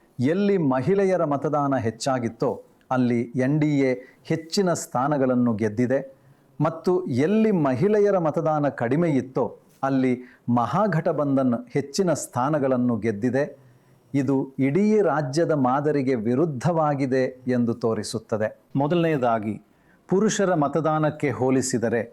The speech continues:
ಅತಿ ಹೆಚ್ಚು ಮಹಿಳಾ ಮತದಾನವನ್ನು ಹೊಂದಿರುವ ಬಿಹಾರದ ಅಗ್ರ ಎರಡು ಪ್ರದೇಶಗಳಾದ ಕೋಸಿ ಮತ್ತು ದರ್ಭಾಂಗವನ್ನು ನೋಡಿದಾಗ, ಕೋಸಿಯಲ್ಲಿ ಮಹಿಳೆಯರ ಮತದಾನವು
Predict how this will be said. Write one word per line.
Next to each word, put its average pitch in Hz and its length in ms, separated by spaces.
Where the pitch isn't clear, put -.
ಅತಿ 170 340
ಹೆಚ್ಚು 175 540
ಮಹಿಳಾ 156 440
ಮತದಾನವನ್ನು 143 840
ಹೊಂದಿರುವ 127 540
ಬಿಹಾರದ 135 600
ಅಗ್ರ 156 400
ಎರಡು 196 240
ಪ್ರದೇಶಗಳಾದ 131 920
ಕೋಸಿ 202 460
ಮತ್ತು 139 300
ದರ್ಭಾಂಗವನ್ನು 151 760
ನೋಡಿದಾಗ, 117 580
ಕೋಸಿಯಲ್ಲಿ 165 800
ಮಹಿಳೆಯರ 190 640
ಮತದಾನವು 139 800